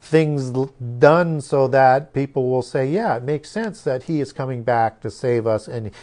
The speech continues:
he is actually Jesus." And that's why we wanna be careful on the details,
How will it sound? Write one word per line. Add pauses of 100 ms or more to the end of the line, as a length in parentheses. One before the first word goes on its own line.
he
is
actually
Jesus."
And
that's
why (560)
we
wanna
be
careful
on
the
details,